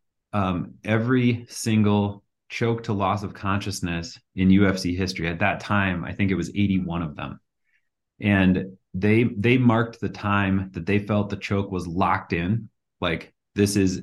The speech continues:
this is the fight ending choke and this is inescapable. So they marked that time, and, um, and then they marked the time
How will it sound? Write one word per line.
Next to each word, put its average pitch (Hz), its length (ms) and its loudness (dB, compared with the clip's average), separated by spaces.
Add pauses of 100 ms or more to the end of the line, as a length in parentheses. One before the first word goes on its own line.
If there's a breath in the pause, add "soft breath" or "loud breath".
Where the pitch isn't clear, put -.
(140)
this 107 260 2
is 101 180 2
the 85 160 -2
fight 117 380 0
ending 104 340 2
choke 101 380 -4
and 90 220 -4
this 98 180 -2
is 92 220 -4
inescapable. 82 880 -2 (340 soft breath)
So - 120 -4
they 92 100 6
marked 110 300 6
that 110 200 0
time, 92 460 -4 (640)
and, 92 480 0 (480)
um, 87 360 -2
and 98 160 -2
then 98 120 2
they 98 80 4
marked 101 400 2
the 98 80 -4
time 92 640 -4